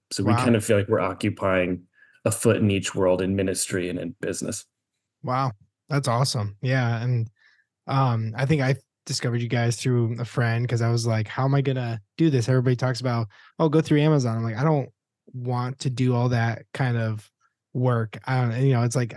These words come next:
Speaker 2: "I don't know who to get to edit this. I don't know anything." And, um,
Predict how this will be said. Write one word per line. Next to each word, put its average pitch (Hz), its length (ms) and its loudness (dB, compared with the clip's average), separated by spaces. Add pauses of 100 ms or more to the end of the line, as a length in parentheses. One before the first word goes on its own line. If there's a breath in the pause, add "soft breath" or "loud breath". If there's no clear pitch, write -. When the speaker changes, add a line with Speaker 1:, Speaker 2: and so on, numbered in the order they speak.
(100)
Speaker 2:
"I 135 120 0
don't 139 160 2
know 123 240 0
who 143 220 0
to 127 60 0
get 117 200 -6
to 117 200 -8
edit 160 240 2
this. 151 260 2
I 131 80 2
don't 131 180 0
know 120 280 -2
anything." 110 580 -2
And, 110 260 -6 (360 soft breath)
um, 120 500 -4